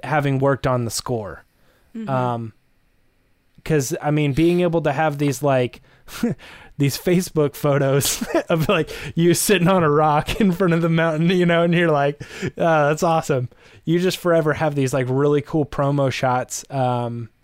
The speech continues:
Speaker 1: that, uh, have a very specific history of, like,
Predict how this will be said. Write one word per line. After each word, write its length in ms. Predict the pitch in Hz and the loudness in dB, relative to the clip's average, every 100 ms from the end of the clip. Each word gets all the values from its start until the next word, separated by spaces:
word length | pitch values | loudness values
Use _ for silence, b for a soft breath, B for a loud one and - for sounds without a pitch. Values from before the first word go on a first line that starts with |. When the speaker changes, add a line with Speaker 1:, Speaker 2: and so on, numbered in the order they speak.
| _ - - _ - - _ _ - | _ -20 -20 _ -20 -20 _ _ -6
Speaker 1:
that, 600 | 143 135 135 127 - - | -2 0 0 -2 -8 -8
uh, 340 | 135 127 127 | -4 -2 -4
have 340 | - 147 131 131 | -2 -2 -2 -6
a 100 | - | -6
very 280 | 131 135 135 | -2 0 0
specific 520 | - - - 139 127 | -2 -6 -4 -4 -4
history 460 | - 139 - 127 120 | -4 -4 -2 -2 -2
of, 120 | 113 | -2
like, 420 | 120 113 113 - | -2 -2 -4 -10